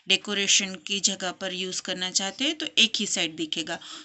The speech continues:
तो फिर ये वाले साइड को आप प्लेन रखिए, यहाँ पर कुछ भी मत बनाइए। तो देखिए, ये हर एक स्टिच में हम इस तरीके से, ये देखिए, स्टिच वाइज इसे मैच करना है, क्योंकि यहाँ पर सारी स्टिचेस सेम ही होगी। तो इस तरीके से, ये देखिए,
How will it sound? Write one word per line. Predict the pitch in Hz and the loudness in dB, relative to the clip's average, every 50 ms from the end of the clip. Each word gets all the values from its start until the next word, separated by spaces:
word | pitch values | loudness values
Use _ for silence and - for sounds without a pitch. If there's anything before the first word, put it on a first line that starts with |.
| - _ | -6 _
तो | 254 262 | -2 -2
फिर | 247 - 269 247 | 0 0 2 4
ये | 226 214 208 196 | 4 4 4 4
वाले | 180 175 175 175 175 | 2 0 0 0 -2
साइड | - - 170 160 156 | -2 -2 -4 -6 -8
को | - - 208 | -6 -2 -2
आप | 214 277 262 - | 0 -2 -2 0
प्लेन | 269 254 254 233 220 | 2 4 4 4 4
रखिए, | 196 185 185 - - - 370 494 494 339 | 0 -2 -2 -2 -4 -4 -4 -4 -2 -2
यहाँ | 233 208 214 208 | -2 -2 -2 -4
पर | 214 202 | -6 -8
कुछ | - - 214 - - | -6 -6 -6 -6 -4
भी | - 185 | -6 -4
मत | 170 165 156 156 | -4 -4 -4 -4
बनाइए। | 165 165 156 160 160 156 156 160 175 170 - - - - - - - - _ _ | -4 -4 -2 0 2 0 0 0 -2 -8 -14 -16 -16 -14 -14 -14 -16 -18 _ _
तो | - 175 | -10 -4
देखिए, | 160 170 165 156 - 175 170 | -2 -2 -4 -2 -2 -4 -2
ये | 180 185 | -2 -2
हर | 185 175 208 208 214 | -2 2 2 4 4
एक | 254 254 - | 4 6 6
स्टिच | - - - 208 208 202 - | 4 4 4 2 2 0 0
में | 214 208 | 0 -2
हम | 208 220 214 - - | -2 -4 -4 -2 -2
इस | 202 202 - - | -2 -4 -4 -4
तरीके | - 190 170 185 180 - 190 185 180 | -4 -2 -2 -2 -4 -2 -6 -6 -4
से, | - - - 262 311 440 466 - _ _ - - - - - - - _ - | -4 -4 -4 -4 -4 -4 -6 -12 _ _ -20 -20 -20 -20 -20 -20 -20 _ -8
ये | 190 175 | -8 -6
देखिए, | 160 170 180 - - 240 | -4 -4 -4 -2 0 4
स्टिच | 254 - - - 240 240 226 - 226 | 4 4 6 6 6 6 6 4 2
वाइज | 202 185 185 185 190 | 2 0 0 0 -2
इसे | 196 185 - 196 190 | -6 -4 -4 -4 -4
मैच | 185 180 180 180 - - | -2 -4 -4 -2 -2 -2
करना | - - 190 185 190 196 | -2 -2 -4 -4 -2 -2
है, | 214 262 294 | 0 0 -2
क्योंकि | 302 302 - 202 - - 220 226 269 320 - - - - - - - - _ - | -2 -4 -8 -8 -8 -6 -4 -4 -4 -4 -6 -12 -16 -16 -16 -18 -18 -14 _ -8
यहाँ | 180 190 190 190 | -4 -2 -2 -4
पर | 190 - 226 233 | -2 -4 -6 -4
सारी | - - - 190 180 180 190 196 | -4 -2 -2 0 0 0 2 4
स्टिचेस | - - - 196 180 - 254 294 302 - - | 4 4 4 2 -2 -2 -2 0 -2 -2 -2
सेम | - - 202 180 175 | -2 0 0 0 0
ही | 170 170 160 | -2 -4 -4
होगी। | 156 156 151 147 156 156 160 | -4 -6 -6 -6 -6 -10 -8
तो | - - | -10 -12
इस | - - 208 208 - - | -6 -4 -4 -4 -4 -4
तरीके | - 190 170 170 160 156 - 165 165 | -4 -4 -4 -4 -6 -6 -6 -6 -6
से, | 160 - 208 226 277 | -6 -6 -6 -4 -4
ये | 294 214 185 165 | -4 -6 -8 -8
देखिए, | 139 139 139 151 - - 170 165 | -10 -10 -10 -10 -12 -12 -12 -14